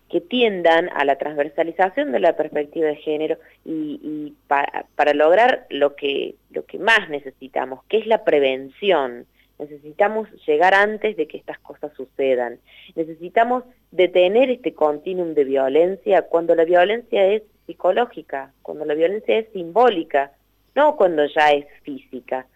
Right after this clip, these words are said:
Eh, los femicidas no se hacen de la noche a la mañana.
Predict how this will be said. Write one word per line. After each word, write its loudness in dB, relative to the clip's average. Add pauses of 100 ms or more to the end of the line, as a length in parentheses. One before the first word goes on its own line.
(340)
Eh, 4
los 2
femicidas -4
no -2
se 2
hacen 2
de 2
la 2
noche -2
a 2
la -2
mañana. -4